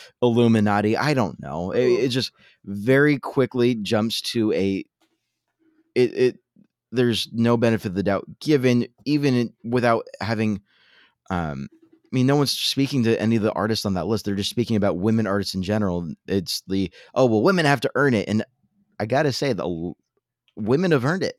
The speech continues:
Speaker 1: There's so many great women artists who I think have one hundred percent earned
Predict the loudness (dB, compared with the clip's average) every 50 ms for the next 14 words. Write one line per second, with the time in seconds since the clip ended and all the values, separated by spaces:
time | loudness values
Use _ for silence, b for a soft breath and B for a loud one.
0 | _ _ -6 -6 -4 -4 -4 -2 -2 -2 0 0 0 -2 -2 -2 -2 -2 0 0
1 | 0 0 -2 _ b b b b b b b b b -2 -2 0 0 0 0 0
2 | 0 0 0 -2 -2 0 -2 -2 0 -2 -4 -4 -10 -18 -14 -8 -4 -2 -2 -2
3 | -2 -4 -4 -4 -4 -4 -4 -6 -6 -6 -4 -4 -4 -4 -6 -6 -6 -4 -4 -4
4 | -6 -8